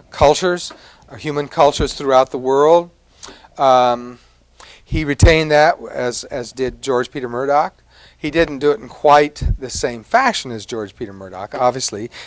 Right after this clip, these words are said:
he didn't come up with human relations area files. He did draw attention to them. He did, uh, concede that they were an important contribution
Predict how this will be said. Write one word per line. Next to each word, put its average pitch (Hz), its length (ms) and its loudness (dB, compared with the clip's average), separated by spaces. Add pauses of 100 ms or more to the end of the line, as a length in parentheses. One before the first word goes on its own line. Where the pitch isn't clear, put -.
he - 140 -4
didn't 123 180 -2
come 127 160 -6
up 120 100 2
with 110 160 -12
human 123 300 -8
relations 113 480 -4
area 165 380 4
files. 113 480 0 (260)
He 143 140 4
did 156 220 -2
draw 135 240 2
attention 180 500 -6
to 110 160 -10
them. 104 260 -16 (240)
He 123 160 -4
did, 156 460 2
uh, 117 280 -6
concede 127 520 -6
that 117 160 -6
they 120 160 0
were 113 200 -2
an 113 60 -4
important 117 480 0
contribution 127 800 -4